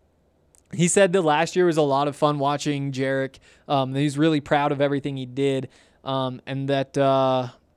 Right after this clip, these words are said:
A-, Ashad is starting to get a hang of the scheme. There you go. So that's some good stuff. Um, he was asked, you know, uh, "Has Darian Hagan given you guys any, like, key points,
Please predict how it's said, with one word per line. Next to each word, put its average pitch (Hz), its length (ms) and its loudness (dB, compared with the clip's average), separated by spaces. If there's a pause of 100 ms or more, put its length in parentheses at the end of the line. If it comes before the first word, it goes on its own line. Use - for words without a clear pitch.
(320)
A-, 170 140 6
Ashad 165 500 4
is 160 100 0
starting 165 460 0
to 220 80 -6
get 208 160 0
a 202 80 0
hang 175 360 -4
of 165 140 -4
the 160 80 -6
scheme. 143 640 -12 (160)
There 143 140 -8
you 143 60 -6
go. 110 220 -10
So 123 140 -10
that's 131 140 -6
some 135 100 -12
good 123 160 -8
stuff. 113 320 -8 (420)
Um, 135 460 -2 (640)
he 214 120 4
was 214 120 6
asked, 190 340 2
you 175 80 -2
know, 151 600 0
uh, 147 280 -2
"Has 156 160 -2
Darian 170 360 2
Hagan 160 440 -2
given 151 240 0
you 151 140 -4
guys 147 420 0
any, 147 220 -6
like, 127 400 -6
key 156 260 -6
points, 165 560 -6